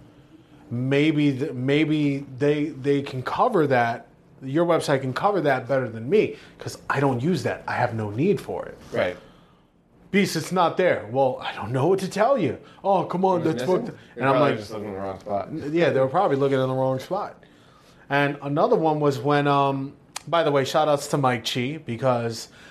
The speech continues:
Speaker 1: the R G B to component transcoder is a glorious fucking piece of equipment. I actually tried it on my B V, my P V M twenty oh five. It, it rattled my brain.
Speaker 2: Yeah, so I think this interview is going out after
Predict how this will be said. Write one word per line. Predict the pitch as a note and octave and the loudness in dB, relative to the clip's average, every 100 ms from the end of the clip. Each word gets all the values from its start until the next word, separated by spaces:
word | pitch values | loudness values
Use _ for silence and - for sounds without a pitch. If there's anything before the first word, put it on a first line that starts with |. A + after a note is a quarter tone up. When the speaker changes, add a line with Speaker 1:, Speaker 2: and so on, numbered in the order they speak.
| - | -6
Speaker 1:
the | D3 D#3+ | 2 4
R | D#3+ | 4
G | D3 | 2
B | C#3+ D#3 | 2 2
to | C#3+ | 2
component | C#3+ C3+ C#3 B2+ | 0 2 2 2
transcoder | - C3 C3+ - C#3+ D3+ | 0 0 0 2 2 4
is | C#3+ B2+ | 2 0
a | A#2+ A#2+ | -2 -4
glorious | B2 B2+ D3 C3 B2 A#2 - | -4 0 2 2 0 -4 -4
fucking | C3+ B2 A#2+ A2 - - | -6 -6 -12 -16 -20 -18
piece | - B2 | -8 -8
of | A#2+ | -6
equipment. | A#2+ E3 D3+ B2+ A2+ - | -2 2 4 2 -6 -4
I | B2+ | 0
actually | C3 - A#2+ | 0 -2 0
tried | C3 A#2+ | 2 2
it | |
on | B2 | 2
my | A#2+ A#2+ | 2 2
B | B2+ | 2
V, | A#2 B2 | 2 0
my | B2+ B2+ A#2+ A#2 A2 - - - | -2 -2 -2 -4 -8 -16 -18 -12
P | - D3+ | -2 2
V | B2+ | 2
M | A#2+ | 2
twenty | A2 C3 A#2+ | 0 0 0
oh | A#2 | -2
five. | A2 C3 B2+ A#2 - - | 0 2 4 2 -6 -14
It, | C#3 C3 - _ - | -10 -10 -12 _ -14
it | D#3+ C#3 | -8 -2
rattled | C3+ C#3 B2+ A#2 | 2 4 2 0
my | A#2+ | -2
brain. | A2 A2 G2 F#2+ - - - | -2 -6 -8 -14 -20 -20 -14
Speaker 2:
Yeah, | - G2+ G2+ G2+ | -4 0 0 -2
so | - D3+ C#3+ - - | 0 4 4 2 -2
I | C3 C3+ | -2 0
think | E3+ F3+ F3+ D3 C#3+ | 0 -2 -4 -6 0
this | D3 D#3+ - - | 0 -2 -10 -8
interview | C#3+ C#3 A#2+ G#2+ G#2+ | -4 -2 -2 -2 -2
is | G#2 | -2
going | G#2 G#2 G2 | -2 -2 0
out | G2 G2 F2+ - - - | 0 0 -2 -12 -20 -6
after | F2+ G#2+ - C#3+ C3+ C3 | 0 0 0 0 0 0